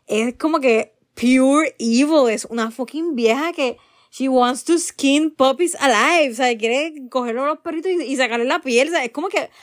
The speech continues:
"How fucking evil can you be?". ¿Cómo carajo tú osas, eh, hacer que yo simpatice a una persona tan evil como Cruella? So, eh,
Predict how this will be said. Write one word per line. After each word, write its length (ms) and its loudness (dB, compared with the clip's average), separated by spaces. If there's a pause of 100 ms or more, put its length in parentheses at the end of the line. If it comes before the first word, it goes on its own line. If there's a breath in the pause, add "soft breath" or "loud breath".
(160 soft breath)
"How 160 2
fucking 420 -2
evil 280 -2
can 160 -4
you 160 -2
be?". 340 0 (280 loud breath)
¿Cómo 200 2
carajo 360 -2
tú 280 -6
osas, 720 0 (520)
eh, 300 4
hacer 460 -2
que 120 0
yo 160 2
simpatice 1040 0
a 100 0
una 260 -2
persona 420 0
tan 300 -4
evil 520 0
como 240 -4
Cruella? 560 -2 (400 soft breath)
So, 320 2
eh, 300 -2